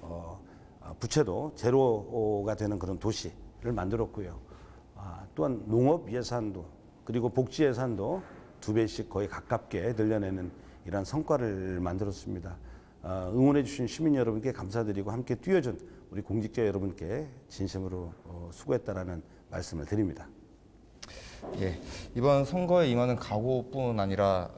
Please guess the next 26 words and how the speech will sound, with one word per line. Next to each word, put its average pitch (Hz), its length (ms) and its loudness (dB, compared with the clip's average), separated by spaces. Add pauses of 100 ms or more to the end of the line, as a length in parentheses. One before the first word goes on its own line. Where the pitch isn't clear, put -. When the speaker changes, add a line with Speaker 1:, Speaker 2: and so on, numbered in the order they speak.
(140)
Speaker 2:
어, 85 480 -6
후보의 110 480 2 (140)
정책과 98 640 0
공약 101 360 -2
또한 101 280 0 (140)
당락을 113 380 2
결정하는 98 420 -2
중요한 117 380 2
요소라고 90 460 -2
할 101 80 0
수 - 160 -8
있는데요. 87 400 -4
Speaker 1:
네. 85 300 4 (480)
Speaker 2:
어, 95 360 0
후보께서 160 380 2
생각하는, 139 760 0
어, 92 220 -2
논산시의 98 400 -2
가장 95 380 -2
시급한 120 380 -4
현안과 123 760 0 (220)
그 90 160 -4
대안이 101 360 2
있으면 82 300 -8
말씀해 82 360 -6
주시죠. - 280 -16